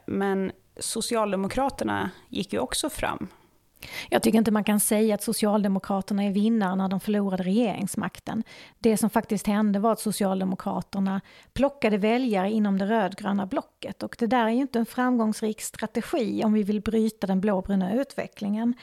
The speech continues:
Speaker 2: Eh, jag konstaterar också att tankesmedjan Katalys ligger väldigt i linje med det som vi kommer fram till i vår valanalys, i Vänsterpartiets valanalys. Eh, jag tyckte att Socialdemokraterna hade en alldeles för passiv kampanj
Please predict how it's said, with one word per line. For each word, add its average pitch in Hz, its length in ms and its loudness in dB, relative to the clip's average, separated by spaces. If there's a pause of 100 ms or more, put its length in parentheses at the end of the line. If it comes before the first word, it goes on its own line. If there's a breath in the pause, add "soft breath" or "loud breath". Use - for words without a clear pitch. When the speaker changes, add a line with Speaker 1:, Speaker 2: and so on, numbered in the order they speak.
(400 loud breath)
Speaker 2:
Eh, 220 420 2
jag 220 140 0
konstaterar 220 580 2
också 214 320 -2
att 208 100 -6
tankesmedjan 208 720 0
Katalys 214 720 0
ligger 208 240 0
väldigt 202 640 -2 (400 loud breath)
i 262 120 2
linje 240 540 6
med 208 280 2
det 208 200 0
som 214 180 4
vi 220 160 4
kommer 233 280 2
fram 208 300 2
till 202 200 -2
i 202 60 2
vår 214 380 2
valanalys, 202 960 0
i 202 160 -2
Vänsterpartiets 196 640 -4
valanalys. 208 920 -4 (440 loud breath)
Eh, 233 200 0
jag 269 180 2
tyckte 262 360 -2
att - 160 0
Socialdemokraterna 214 1040 0
hade 208 180 -2
en 214 80 0
alldeles 214 300 -2
för 214 80 -6
passiv 240 520 -4
kampanj 254 640 -2